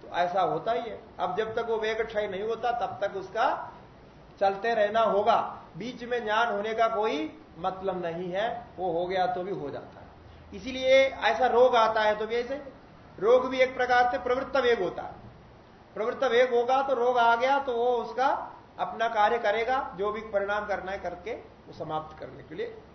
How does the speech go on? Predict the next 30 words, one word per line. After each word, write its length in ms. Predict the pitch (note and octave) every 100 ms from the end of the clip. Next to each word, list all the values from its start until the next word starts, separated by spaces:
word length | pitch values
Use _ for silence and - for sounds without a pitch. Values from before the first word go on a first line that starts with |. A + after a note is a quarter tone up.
| -
चलते 260 | C#3 D3+ C#3+
रहेगा। 300 | - - - - - - -
उसके 200 | C4+ C#4+
बीच 260 | B3+ C4 C4
में 100 | B3+
जो 160 | A#3+
जो 140 | B3 A#3+
उपाय 240 | B3 B3
आप 180 | B3 A#3+
कर 120 | A3
सकते, 300 | A3 A#3 A#3
कर 100 | A3
सकते, 640 | A3 A#3 - B3 - - E3+
बस 60 |
उतना 240 | F3 G3+ G3+
ही 80 |
है। 100 | F3 - - - - - - -
अब 100 | G3+
वो 220 | A3 A3+
विष 240 | - A#3+
पी 240 | C4 A#3+ A#3+
लिया, 240 | A#3 F#3+
बाद 440 | F3+ - G3+ G#3
में 60 | A3+
मालूम 340 | A3 G#3+ A3
हो 60 | G#3+
गया 140 | A3
विष, 200 | A3 G3+ G#3 F#3+ - - - -
वो 340 | - - F#3 A3
और 520 | G3+ A3+ A3+ -